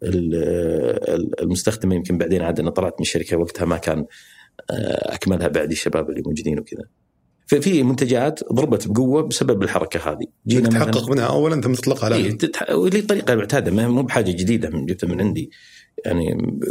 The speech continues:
Speaker 1: كلها موجودة، يعني customer development والvalidation، هذه من الأشياء اللي أساسية، آه، من ناحية فكرة سياسة أو فكرة تطوير، تطوير العميل لل-، للخدمة هذه قبل ما إنك تبني الخدمة فقط.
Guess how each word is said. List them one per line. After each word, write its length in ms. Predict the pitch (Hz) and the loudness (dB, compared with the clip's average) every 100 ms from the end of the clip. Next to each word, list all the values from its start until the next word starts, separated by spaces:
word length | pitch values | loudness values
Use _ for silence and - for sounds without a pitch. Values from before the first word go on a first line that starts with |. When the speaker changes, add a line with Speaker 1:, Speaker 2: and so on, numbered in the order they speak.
| - | 0
Speaker 1:
كلها 160 | 151 92 | 2 4
موجودة، 380 | 110 107 98 73 | 2 2 2 0
يعني 400 | 90 - - - | -2 -4 -2 0
customer 280 | 110 - 90 | -2 0 0
development 720 | 76 113 120 120 123 123 123 - | 0 0 2 2 2 0 -2 -2
والvalidation، 720 | 92 90 90 85 98 117 - | 0 2 2 2 2 0 0
هذه 280 | 104 110 101 | 0 2 2
من 120 | 98 | 2
الأشياء 400 | 98 98 110 98 | 0 0 0 2
اللي 300 | 87 85 82 _ _ _ _ - - | 2 0 -2 _ _ _ _ -8 -4
أساسية، 560 | - 90 87 76 71 _ _ _ - _ - | 0 0 0 -2 -2 _ _ _ -20 _ -8
آه، 280 | - 55 60 | -6 -4 -2
من 280 | 80 78 82 | 0 0 0
ناحية 200 | 85 78 | 0 -2
فكرة 340 | - - 87 - - | -2 0 -2 -2 -2
سياسة 400 | - 92 90 78 | 0 0 -2 -2
أو 100 | 90 | -2
فكرة 280 | 85 113 - | -2 -4 -4
تطوير، 480 | - - 98 85 76 - | -4 0 0 0 -2 -6
تطوير 320 | - 95 117 113 | -4 2 2 2
العميل 520 | 104 92 87 - - _ _ _ _ - | 2 2 0 -2 -6 _ _ _ _ -4
لل-، 280 | 92 95 85 - | 0 0 0 0
للخدمة 540 | 82 85 85 98 78 | 0 0 0 -2 -2
هذه 340 | 73 73 - - | -4 -6 -8 -2
قبل 160 | 110 95 | 0 2
ما 120 | 87 | 0
إنك 160 | 87 90 | -2 -2
تبني 260 | 90 73 | -2 -2
الخدمة 280 | 76 - - | -6 -8 -12
فقط. 320 | - - - | -16 -14 -14